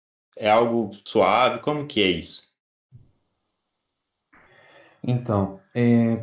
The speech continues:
Speaker 2: primeiramente depende da, da, da tecnologia, né? É, o impacto não é muito alto em,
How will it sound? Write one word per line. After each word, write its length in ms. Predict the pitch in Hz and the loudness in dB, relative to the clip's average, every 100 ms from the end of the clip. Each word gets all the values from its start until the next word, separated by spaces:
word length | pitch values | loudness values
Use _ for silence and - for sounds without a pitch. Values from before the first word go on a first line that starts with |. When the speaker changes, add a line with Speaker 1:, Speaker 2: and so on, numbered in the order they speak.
| - | -2
Speaker 2:
primeiramente 640 | 147 196 214 165 143 143 | 2 6 6 4 2 2
depende 400 | 127 - 120 120 | 0 0 0 0
da, 380 | 110 104 98 101 | 0 -2 -2 -6
da, 280 | 104 98 98 | -4 -2 -2
da 120 | 98 101 | -4 -6
tecnologia, 880 | 101 104 104 107 104 104 123 139 120 | -4 -4 -2 -4 -6 -2 2 4 4
né? 280 | 131 135 - _ _ _ _ - | 2 -2 -12 _ _ _ _ 0
É, 360 | 131 113 113 - | 2 4 4 4
o 120 | 135 | 4
impacto 400 | 160 151 175 - | 4 4 2 2
não 120 | 190 | 4
é 100 | 202 | 4
muito 400 | 180 135 117 110 | 4 4 2 -2
alto 280 | 95 90 - _ _ _ _ | -4 -6 -10 _ _ _ _
em, 480 | 104 98 92 98 | -12 -12 -12 -14